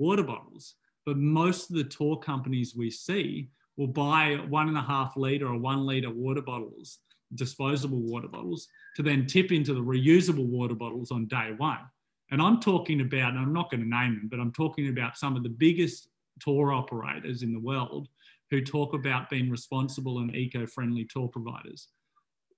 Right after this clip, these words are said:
One of the things we do very differently is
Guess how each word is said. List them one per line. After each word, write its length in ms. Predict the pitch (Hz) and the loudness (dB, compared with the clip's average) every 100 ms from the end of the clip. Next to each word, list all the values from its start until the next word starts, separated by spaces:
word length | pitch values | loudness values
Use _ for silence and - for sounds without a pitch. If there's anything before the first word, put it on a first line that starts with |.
| _ - | _ 0
One 240 | 156 175 | 4 6
of 60 | 151 | 6
the 120 | 143 | 4
things 240 | 160 139 135 | 4 4 4
we 220 | 175 233 | 6 8
do 160 | 165 123 | 8 4
very 260 | 120 110 | 2 -2
differently 680 | 104 113 120 113 143 156 151 _ _ - | -4 -6 -8 -8 -6 -8 -8 _ _ -4
is 380 | 147 131 123 | 2 4 4